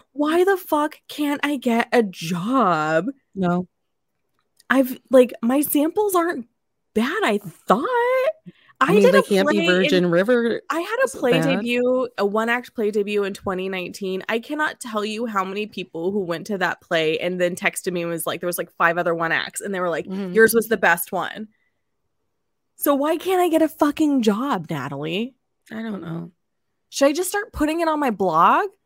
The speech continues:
Speaker 1: Should I just start
Speaker 2: Yeah.
Speaker 1: putting shit on my blog?
Speaker 2: You should start putting shit on your blog.
Speaker 1: Fuck.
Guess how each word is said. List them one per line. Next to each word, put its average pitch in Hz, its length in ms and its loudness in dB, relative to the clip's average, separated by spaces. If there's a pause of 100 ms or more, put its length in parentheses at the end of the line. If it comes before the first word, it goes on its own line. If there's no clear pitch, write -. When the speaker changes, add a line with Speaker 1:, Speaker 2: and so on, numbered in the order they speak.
Speaker 1:
Should - 160 -2
I 311 100 2
just 359 140 0
start 339 180 -4
Speaker 2:
Yeah. 175 60 -4
Speaker 1:
putting 214 200 -2
shit 302 320 -4
on 254 140 -4
my 254 80 -2
blog? 240 420 0 (200)
Speaker 2:
You 214 80 -12
should - 180 -16
start 220 260 -8
putting 220 280 -6
shit 220 180 -8
on 226 180 -8
your 226 120 -8
blog. 233 400 -8 (400)
Speaker 1:
Fuck. 285 640 -6